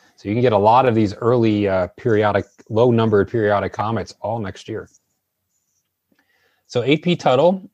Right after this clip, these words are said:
um, it's kind of ironic 'cause last night was the peak of the Ursid meteor shower, which was predicted to be,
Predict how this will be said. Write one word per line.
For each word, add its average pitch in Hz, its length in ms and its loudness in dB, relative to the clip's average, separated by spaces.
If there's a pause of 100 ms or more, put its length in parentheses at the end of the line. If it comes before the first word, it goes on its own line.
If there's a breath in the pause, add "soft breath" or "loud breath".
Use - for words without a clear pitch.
(120)
um, 101 480 -6 (360)
it's - 120 -18
kind 131 180 0
of 117 80 2
ironic 113 480 2
'cause 92 400 -8
last 110 340 2
night 127 300 0
was 95 160 -2
the 98 140 -6
peak 117 300 -6
of 98 120 -2
the 98 80 -4
Ursid 107 380 -2
meteor 139 320 -2
shower, - 340 -14 (920 soft breath)
which 107 360 -2
was 104 220 2
predicted 117 560 0
to 107 80 0
be, 107 480 -2